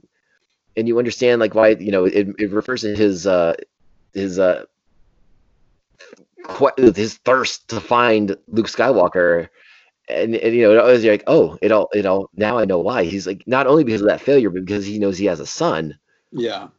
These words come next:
Speaker 1: Uh, it, it really, uh, underscores, uh, his dark emotional path that, that,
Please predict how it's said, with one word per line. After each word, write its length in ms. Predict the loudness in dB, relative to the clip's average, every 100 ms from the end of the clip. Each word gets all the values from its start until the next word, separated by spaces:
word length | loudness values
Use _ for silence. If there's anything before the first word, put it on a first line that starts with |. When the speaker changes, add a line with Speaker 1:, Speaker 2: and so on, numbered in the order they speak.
| _ -4
Speaker 1:
Uh, 60 | -2
it, 200 | 0 -4 -6
it 120 | -2
really, 400 | 0 2 2 2
uh, 260 | 2 0 -2
underscores, 840 | -2 -2 -2 0 2 2 -2 -10 -18 -6
uh, 240 | -2 -2
his 540 | -2 0 0 -2 -8 -18 _ _ _ _ _ _ _ _ -2
dark 280 | 2 2 0
emotional 500 | 2 2 2 0 -2
path 420 | -2 -4 -4 -2
that, 120 | -4
that, 160 | -4